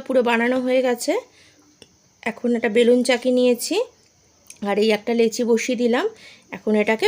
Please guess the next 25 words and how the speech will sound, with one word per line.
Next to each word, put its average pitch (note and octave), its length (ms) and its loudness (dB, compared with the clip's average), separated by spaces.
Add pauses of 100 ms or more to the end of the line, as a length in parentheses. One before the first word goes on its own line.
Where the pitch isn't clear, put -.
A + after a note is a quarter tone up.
(120)
বেলে G#3+ 280 6
নিচ্ছি। - 320 -6 (380)
আর G#3+ 120 4
ওদিকে B3 300 2
তো E4 120 6
গ্যাসের D4 300 2
তো D#4 80 4 (100)
তেলটা C#4 340 2
আগে C4 120 2 (100)
বসিয়ে C4+ 380 2
দিয়েছি, C#4 320 0 (540)
তেলটা B3 320 4
ততক্ষণ A#3+ 280 0 (120)
গরম A#3+ 320 8
হচ্ছে। A3 300 -2 (1000)
অল্প A3+ 240 2 (120)
একটু B3+ 160 -2 (100)
তেল A#3+ 140 6 (100)
দিয়ে A#3 220 6
দিলাম, B3 240 0 (680)
দিয়ে A3 280 0
এবার G#3 180 4
এটাকে A#3 220 2 (100)
বেলে G#3+ 200 2
নেব। A3 200 0